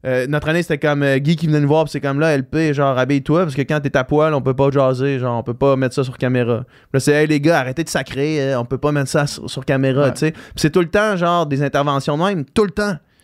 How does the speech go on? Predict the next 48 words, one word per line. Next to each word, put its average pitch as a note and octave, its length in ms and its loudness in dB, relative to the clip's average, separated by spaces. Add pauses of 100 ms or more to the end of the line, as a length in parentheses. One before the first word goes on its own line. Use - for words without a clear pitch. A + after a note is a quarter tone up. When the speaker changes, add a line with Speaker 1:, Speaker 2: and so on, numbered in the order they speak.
Speaker 2:
Ouais. C3 80 -6
Speaker 1:
Genre, « C3+ 140 0 (140)
Les C#3+ 100 2
gars, D3+ 120 2
arrêtez C3 200 -4
de F3+ 60 -6
chialer C#3 260 0
tout D3 120 -2
le A2+ 60 -6
temps, A#2 260 -2
là, C3+ 180 0
tu - 80 -12
sais, » D3+ 180 0
ou B2+ 100 2
genre, A#2 280 -2 (320)
toujours A#3 340 4
ça. G#3+ 340 0 (520)
Tout G#3+ 100 4
le B3+ 60 -2
Speaker 2:
Ouais. - 60 -8
Speaker 1:
temps, A#3+ 260 -2
à D3 40 -6
tous A3+ 220 -2
les D#3 140 -2
jours. E3 360 -6
Speaker 2:
Ouais. D3 60 -8
Speaker 1:
Fait C#3 80 -4
que G3+ 60 -4
là, G#3+ 60 0
ils G3+ 40 2
en E3+ 120 2
ont D3 40 2
pris D#3+ 220 -4
deux F3 280 2
où F#3+ 120 2
est-ce C#3 120 -2
que D3 60 -4
c'était C#3+ 180 -2
comme, « C#3+ 240 0
Hey, C#3 160 2
calmez-vous C3+ 520 0
un B2+ 80 0
peu D3 120 0
sur D3 160 -4
le B2+ 80 2
langage » B2 640 0
parce A#2 160 -2
que B2 240 -2